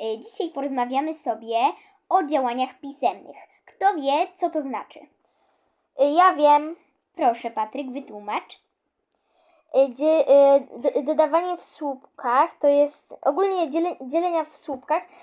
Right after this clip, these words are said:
Speaker 2: to jest, y, coś takiego, że możesz dodawać, odejmować, mnożyć lub dzielić w po prostu takim słupku pisemnie i to jest po prostu łatwiejsze dodawanie, odejmowanie, mnożenie lub dzielenie.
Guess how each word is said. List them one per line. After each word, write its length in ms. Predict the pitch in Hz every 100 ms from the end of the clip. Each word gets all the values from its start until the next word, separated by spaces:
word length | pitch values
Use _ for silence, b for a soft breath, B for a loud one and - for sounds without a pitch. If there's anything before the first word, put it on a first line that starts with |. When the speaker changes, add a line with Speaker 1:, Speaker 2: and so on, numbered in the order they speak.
| B B
Speaker 2:
to 80 | 302
jest, 220 | 311 -
y, 100 | 277
coś 200 | 277 311
takiego, 380 | 320 311 294 320
że 80 | 294
możesz 340 | 285 277 269
dodawać, 800 | 254 262 269 294 302 262 285 294
odejmować, 580 | - 277 277 294 285 285
mnożyć 340 | 285 285 285 -
lub 260 | 254 233
dzielić 300 | 247 285 254
w 440 | 254 247 240 254 254 b b b -
po 80 |
prostu 360 | 262 294 285 285
takim 460 | 285 277 - 285 -
słupku 540 | - - 311 - - 285
pisemnie 880 | - 285 - 285 233 226 226 285 339
i 160 | 269 277
to 140 | -
jest 120 | 285
po 80 | -
prostu 300 | 294 302 -
łatwiejsze 500 | 302 294 294 285 294
dodawanie, 640 | 247 - 285 269 262 285 302
odejmowanie, 480 | 269 262 254 277 277
mnożenie 360 | 262 254 254
lub 140 | 247 226
dzielenie. 400 | 233 180 180